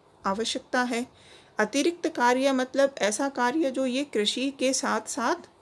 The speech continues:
उसको भी कर सकें। अब बात करते हैं श्रम की, कि श्रम जो होता है दूसरा हमारा सबसे आवश्यक कारक है, लेकिन ये श्रम की व्यवस्था करेगा कौन?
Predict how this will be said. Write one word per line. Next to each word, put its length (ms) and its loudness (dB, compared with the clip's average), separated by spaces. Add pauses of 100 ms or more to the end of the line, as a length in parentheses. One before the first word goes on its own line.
उसको 320 2
भी 140 0
कर 200 -6
सकें। 380 -6 (3000)
अब 120 2
बात 300 2
करते 360 0
हैं 220 2
श्रम 400 0
की, 240 -6 (480)
कि 100 2
श्रम 460 4
जो 180 4
होता 340 -2
है 280 -2
दूसरा 400 0
हमारा 440 2
सबसे 400 -2
आवश्यक 580 0
कारक 380 -4
है, 180 -10 (680)
लेकिन 300 2
ये 240 4
श्रम 380 0
की 160 4
व्यवस्था 520 -2 (120)
करेगा 400 2
कौन? 320 0